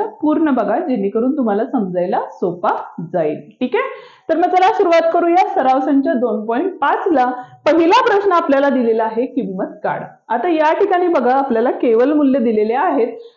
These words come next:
आणि त्या केवल मूल्याच्या किमती आपल्याला काढायच्या आहेत. ठीक आहे, तर आता पहिलंच गणित आहे, त्यामध्ये बघा, केवल मूल्य म्हणजे ज्या, ज्या क्रिया दिलेल्या आहेत, त्या क्रिया पहिल्यांदा आपल्याला करून घ्यायच्या आहेत. म्हणजेच पंधरातनं दोन गेले, किती राहिले? तेरा राहिले.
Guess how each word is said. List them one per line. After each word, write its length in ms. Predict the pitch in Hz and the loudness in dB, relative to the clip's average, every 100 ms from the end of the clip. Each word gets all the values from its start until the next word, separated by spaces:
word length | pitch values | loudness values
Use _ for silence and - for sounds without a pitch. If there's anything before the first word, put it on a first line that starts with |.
| - | -6
आणि 160 | 320 370 | -2 0
त्या 180 | 359 403 | 0 0
केवल 420 | 370 277 330 403 | 0 0 0 0
मूल्याच्या 400 | 370 277 269 302 | 2 0 0 -2
किमती 360 | 349 233 - | 0 0 0
आपल्याला 420 | 277 233 214 226 381 - | 0 0 -2 -2 -4 -6
काढायच्या 480 | 202 175 175 180 262 330 | -4 -2 -2 -2 -4 -6
आहेत. 280 | - 196 196 - _ | -10 -12 -12 -14 _
ठीक 180 | 277 285 | -2 0
आहे, 100 | 254 - - - - - | -2 -6 -14 -20 -14 0
तर 60 | 359 | 2
आता 200 | 370 381 | 4 2
पहिलंच 440 | 381 311 311 381 359 | 2 2 2 2 2
गणित 280 | 381 381 359 | 0 0 0
आहे, 260 | 320 262 - | 0 0 0
त्यामध्ये 380 | 311 330 294 311 | 0 0 0 0
बघा, 260 | 285 247 | 0 -2
केवल 380 | 285 269 226 240 | -2 -2 -2 -2
मूल्य 280 | 233 202 202 | -2 -2 0
म्हणजे 320 | 247 233 269 | 0 0 0
ज्या, 240 | 262 277 302 339 339 226 220 | 0 0 0 0 -4 -8 -4
ज्या 160 | 277 339 - | -2 -2 0
क्रिया 320 | 320 294 381 | 0 2 2
दिलेल्या 420 | 392 330 294 277 | 2 2 2 0
आहेत, 240 | 262 240 | -2 -4
त्या 100 | 240 254 | -2 -2
क्रिया 340 | 262 240 247 | 0 0 0
पहिल्यांदा 460 | 359 339 285 262 247 | 0 0 2 2 0
आपल्याला 280 | 240 226 | -2 -4
करून 320 | 233 226 233 262 | -2 0 2 2
घ्यायच्या 380 | 262 190 233 269 | 2 0 -2 -4
आहेत. 260 | - 220 175 - - _ | -2 -2 -2 -6 -20 _
म्हणजेच 420 | 285 240 240 - - | -2 0 0 -4 -2
पंधरातनं 680 | 269 269 311 349 392 392 254 | 0 2 0 0 -2 0 0
दोन 280 | 302 381 | 0 2
गेले, 280 | 330 269 220 | 2 2 0
किती 300 | 247 254 285 | 0 0 2
राहिले? 340 | 311 269 233 233 | 2 2 0 -2
तेरा 420 | - 226 214 254 | -2 0 0 0
राहिले. 360 | 277 233 196 | 0 0 0